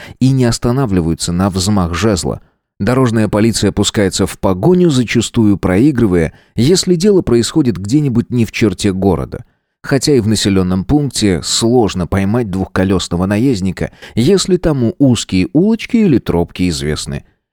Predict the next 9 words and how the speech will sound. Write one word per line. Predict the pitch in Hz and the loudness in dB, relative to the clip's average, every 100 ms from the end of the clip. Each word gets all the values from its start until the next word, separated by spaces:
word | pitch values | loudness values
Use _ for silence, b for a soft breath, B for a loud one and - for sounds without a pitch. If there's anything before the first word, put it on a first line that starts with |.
| _ - | _ -2
Тем | 107 104 | 0 2
не | 113 | 2
менее, | 135 160 175 185 180 - | 2 2 2 2 -2 -6
случается, | - 135 113 - 95 95 95 143 | 0 2 2 0 2 0 -2 -4
что | 139 - 90 80 78 | -4 -4 -2 -2 -2
проводятся | - 123 139 139 95 - 85 | -2 0 2 2 0 0 0
облавы | 76 92 117 120 | 2 2 2 2
на | 107 107 | 2 0
байкеров. | 82 76 - 82 - - | 0 -4 -8 -10 -10 -16